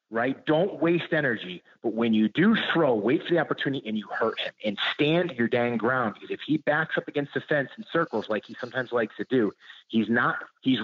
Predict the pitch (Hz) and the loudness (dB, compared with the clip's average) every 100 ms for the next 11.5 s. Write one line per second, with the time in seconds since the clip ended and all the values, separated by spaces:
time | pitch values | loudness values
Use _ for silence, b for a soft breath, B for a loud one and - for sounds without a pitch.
0 | 104 143 170 180 - - - 156 131 - | 0 2 2 0 -2 -6 -4 -4 -4 -6
1 | 101 92 92 101 107 - 113 135 123 110 | -8 -6 -8 -6 -8 -10 -8 -6 -6 -8
2 | 107 104 104 - 104 98 101 101 95 95 | -6 -4 -4 -4 -6 -2 0 0 -2 0
3 | 98 92 80 - B B - - 156 160 | 0 0 -4 -8 B B -8 0 2 2
4 | 123 104 101 117 143 175 165 151 127 - | 2 0 -4 -8 0 2 4 4 2 0
5 | 120 113 - 110 - - 123 - 95 92 | 0 0 -2 -4 -4 -2 -2 -2 -4 -4
6 | 92 120 113 95 95 110 127 - 135 113 | -2 -2 -2 -4 0 2 0 2 2 2
7 | 113 107 101 104 - 143 120 95 85 85 | 2 0 -4 -10 -6 -4 -4 -6 -10 -14
8 | B B B 120 110 - 131 120 104 113 | B B B -2 0 0 0 0 0 -2
9 | - 117 98 - 98 - 95 82 90 107 | -2 -2 0 -2 -6 -4 -2 -2 0 0
10 | 127 120 - 117 - 113 104 98 107 98 | 0 -2 -2 -2 0 0 0 -2 0 0
11 | 92 90 98 113 143 | 0 -2 -2 -2 -4